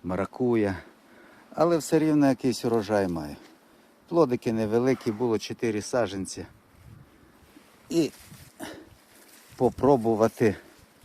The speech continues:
буде що. Отакі, вони не дуже великі, бо вегетаційний період був для них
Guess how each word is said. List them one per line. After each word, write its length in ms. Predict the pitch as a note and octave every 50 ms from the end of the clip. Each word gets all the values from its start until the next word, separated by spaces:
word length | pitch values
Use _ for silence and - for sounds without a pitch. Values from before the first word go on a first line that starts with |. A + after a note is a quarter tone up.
| _ _ _ - -
буде 320 | F#2 F#2+ A2 G#2 F2 F#2+
що. 280 | E2+ - - - - D#2+ - - - - - - _ _ _ _ _ _ _ _ _ _ _ _ _ -
Отакі, 540 | - C#3 B2 G2+ - - F2+ - - - E2
вони 260 | D2+ D2+ F2 F#2 G2
не 120 | G2+ G2+ G2
дуже 320 | F2+ F#2+ F#2 E2+ F2+ F#2
великі, 460 | D#2+ F#2 A2 B2+ D3+ D#3 - - -
бо 300 | A#2 G#2 G2+ A2 G#2+ F#2+ - _ _ - - _ - -
вегетаційний 720 | F#2+ F#2+ G2+ G#2 G2+ - A2 G2 - - A#2+ G#2+ G#2 G2+
період 480 | F#2 - A2 G#2+ G#2 G2+ F#2+ E2+ E2 D2+
був 300 | D2+ D2 F2+ F2+ E2 - - _ _ _ _ _ _ _ _
для 200 | E2+ E2+ F#2 F#2+
них 320 | F#2 G2 F#2+ F2+ - -